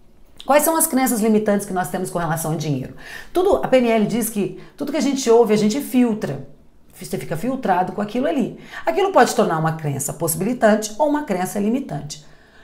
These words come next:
Na maioria das vezes, a gente ouve, talvez o pai rico,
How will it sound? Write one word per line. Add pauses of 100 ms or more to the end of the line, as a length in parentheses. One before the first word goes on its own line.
(100)
Na
maioria
das
vezes,
a
gente
ouve, (420)
talvez (240)
o
pai
rico,